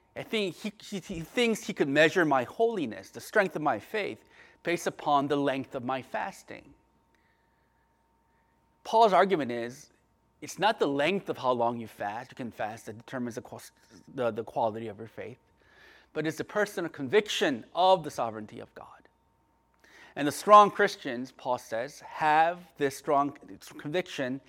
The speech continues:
that they could eat anything because everything comes from the hands of God. They personally really knew it.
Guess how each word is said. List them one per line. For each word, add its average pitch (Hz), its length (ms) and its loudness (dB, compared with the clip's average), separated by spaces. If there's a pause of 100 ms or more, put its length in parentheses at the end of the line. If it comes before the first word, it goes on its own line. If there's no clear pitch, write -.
(340)
that 135 200 0
they 185 100 6
could 185 220 2 (120)
eat 226 320 2 (280)
anything 220 580 2 (800)
because 143 320 0 (100)
everything 190 840 4 (120)
comes 151 460 2
from 151 160 -10
the 143 60 -4
hands 123 260 -4
of 117 100 -6
God. 127 240 -2
They 135 120 -4 (200)
personally 214 640 2
really 160 360 -2
knew 139 240 -6
it. - 300 -20